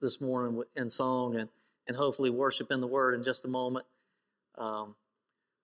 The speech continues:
so we're gonna be looking at Romans twelve. So if you wanna go ahead and, uh, a lot of scripture, but Romans twelve two is our theme verse. Uh, we've been talking about transformed. Uh, so thank you guys for being here on land.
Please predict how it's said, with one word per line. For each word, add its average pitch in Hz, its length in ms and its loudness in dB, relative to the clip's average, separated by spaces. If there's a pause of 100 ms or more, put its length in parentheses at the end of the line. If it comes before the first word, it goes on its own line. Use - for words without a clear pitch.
(160)
so 117 260 0
we're 147 140 4
gonna 165 140 4
be 160 80 4
looking 160 240 4
at 147 80 -2
Romans 156 320 0
twelve. 160 560 4
So - 140 -4
if 123 100 -4
you 135 80 -2
wanna 135 80 -2
go 139 120 4
ahead 135 100 4
and, 131 100 -2 (160)
uh, 120 200 -2 (100)
a 73 80 -4
lot 160 260 6
of 151 60 2
scripture, 143 340 2
but 135 160 -2
Romans 147 300 0
twelve 143 340 2
two 143 220 4
is 127 100 2
our 123 100 4
theme 139 320 0
verse. 131 460 4 (540)
Uh, 117 160 2
we've 120 100 2
been 120 140 0
talking 131 280 4
about 127 240 2
transformed. 135 800 2 (640)
Uh, 110 340 2 (360)
so 120 240 2
thank 147 320 4
you 160 80 2
guys 143 320 8
for 135 140 0
being 143 260 4
here 139 400 6 (260)
on 139 260 2
land. 170 520 4